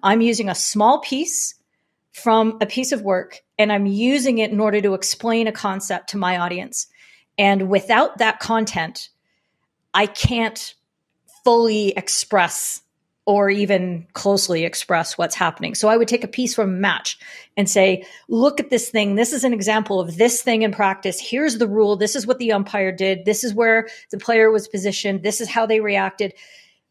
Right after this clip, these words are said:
Without the visual, you can't teach. And so there are exceptions that are listed in the D M C A that allow you to do that. Now,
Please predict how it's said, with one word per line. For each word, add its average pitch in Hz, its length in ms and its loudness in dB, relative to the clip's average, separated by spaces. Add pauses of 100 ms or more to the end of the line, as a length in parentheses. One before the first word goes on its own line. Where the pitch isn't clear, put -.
Without 254 440 2
the 269 80 0
visual, 277 480 2
you 240 160 0
can't 240 360 -2
teach. - 600 -8 (160)
And 202 260 0
so 196 640 2 (300)
there 226 280 4
are 233 100 6
exceptions 226 680 -4
that 202 120 -2
are 190 120 -2
listed 190 520 -6 (200)
in 202 320 0
the 190 80 -2
D 202 200 -4
M 190 120 -2
C 185 200 -6
A 180 140 -4
that 185 160 -4
allow 190 440 2
you 196 200 -2
to 175 80 -8
do 240 240 -4
that. 180 300 -2
Now, 233 640 2